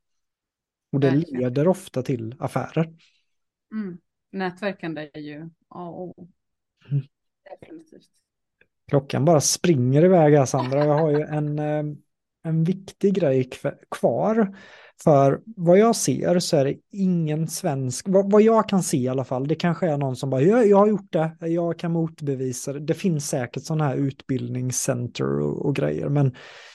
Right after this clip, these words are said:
Speaker 1: jag har inte sett det med egna ögon än, att någon föreläsare och coach lyckas bygga ur sig själv, ur sitt eget företag egentligen. För att det blir så mycket deras namn, så att om de lämnar företaget ett år, då finns det nog inte så mycket kvar.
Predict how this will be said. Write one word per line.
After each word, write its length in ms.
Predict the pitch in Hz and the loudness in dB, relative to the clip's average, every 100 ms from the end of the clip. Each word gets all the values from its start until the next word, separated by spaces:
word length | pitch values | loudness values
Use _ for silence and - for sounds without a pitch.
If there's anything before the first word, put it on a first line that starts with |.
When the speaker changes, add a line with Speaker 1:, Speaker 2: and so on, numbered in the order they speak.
| _ _ _ | _ _ _
Speaker 1:
jag 140 | - 180 | 2 6
har 80 | 190 | 8
inte 220 | 185 170 | 6 4
sett 320 | - 165 - | 4 4 2
det 100 | 151 | 2
med 160 | 147 202 | 4 6
egna 360 | 190 143 151 | 6 6 6
ögon 360 | 208 214 143 127 | 8 6 4 -2
än, 320 | 113 156 208 - | -4 -4 -4 -4
att 180 | 147 147 _ | -6 -8 _
någon 400 | 175 156 131 135 | -2 -2 -2 -6
föreläsare 800 | - 170 139 123 123 120 - 131 | -2 -2 0 -2 -4 -4 -2 -2
och 120 | 131 | -2
coach 600 | - 131 117 - - - - _ _ _ _ _ _ _ | 0 0 0 -6 -12 -14 -18 _ _ _ _ _ _ _
lyckas 680 | - 185 202 - - 143 - | 2 4 4 -2 -2 0 0
bygga 380 | 147 143 131 160 | 2 4 6 8
ur 280 | 196 117 123 | 8 6 0
sig 320 | 123 - 180 | 0 4 4
själv, 380 | 202 214 120 123 | 6 2 2 0
ur 100 | 135 | 0
sitt 220 | 123 131 | 0 -2
eget 400 | 170 202 143 120 | 0 0 0 -4
företag 680 | - 196 202 123 120 131 147 | -2 0 0 -2 -6 -6 -4
egentligen. 580 | 220 214 123 - 139 139 | -2 -4 -6 -10 -12 -8
För 120 | - | -4
att 120 | 147 - | -4 -4
det 80 | - | -4
blir 200 | 156 175 | 2 4
så 160 | 151 165 | 4 4
mycket 380 | 170 - 139 131 | 2 2 0 2
deras 460 | 156 139 139 - | 2 2 -2 -2
namn, 640 | 170 139 165 180 127 127 131 _ _ _ | 0 2 0 0 -2 -6 -12 _ _ _
så 140 | - | -4
att 100 | 139 | -2
om 140 | 156 151 | 0 0
de 220 | 131 123 | 0 4
lämnar 580 | 170 214 151 117 120 143 | 4 4 2 -2 -6 0
företaget 720 | 254 247 139 - 127 131 - | 2 2 0 -4 -6 -6 -6
ett 280 | - _ 165 | -10 _ -10
år, 260 | 160 165 | -6 -6
då 300 | 147 147 170 | -2 0 2
finns 360 | 175 214 208 196 | 2 2 0 0
det 80 | 185 | 0
nog 140 | 156 | 0
inte 120 | 147 | -2
så 100 | - | -2
mycket 280 | 131 - 123 | -2 -2 0
kvar. 260 | 214 214 | 4 4